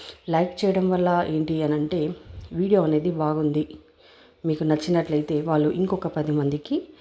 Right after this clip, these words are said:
ఈ వీడియో అనేది ప్రమోట్ చేస్తారు. అందుకే మిమ్మల్ని నేను లైక్ చేయమని అడుగుతున్నాను. మా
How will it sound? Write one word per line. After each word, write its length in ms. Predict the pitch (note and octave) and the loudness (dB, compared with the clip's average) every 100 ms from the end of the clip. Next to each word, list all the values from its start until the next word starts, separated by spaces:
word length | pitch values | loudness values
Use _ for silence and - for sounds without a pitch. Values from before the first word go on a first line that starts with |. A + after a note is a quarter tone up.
| - - _ | -20 -20 _
ఈ 100 | F3+ D#3+ | 0 2
వీడియో 220 | D3+ D#3 D3 | 4 4 4
అనేది 280 | C#3+ D#3 C#4 G#4 - - - - - - | 2 2 0 0 -6 -20 -16 -12 -12 -6
ప్రమోట్ 340 | E3+ E3 E3+ E3+ D#3 | -4 -2 -2 -4 -8
చేస్తారు. 400 | C#3+ - C#3+ - - _ - - - - | -8 -8 -8 -10 -14 _ -20 -20 -14 -4
అందుకే 280 | D3+ E3 A3+ F3 | -4 2 4 4
మిమ్మల్ని 320 | D#3 D3+ G#3 E3+ | 2 2 2 2
నేను 160 | E3 B3 E3 | 0 0 0
లైక్ 160 | D#3 D#3 | 0 -2
చేయమని 280 | D#3+ D3+ E3+ | -2 0 0
అడుగుతున్నాను. 540 | D3 D3 D#3 C#3+ C#3 D3+ - - - - | 0 -2 -2 0 -2 -4 -12 -18 -18 -2
మా 100 | E3+ | 2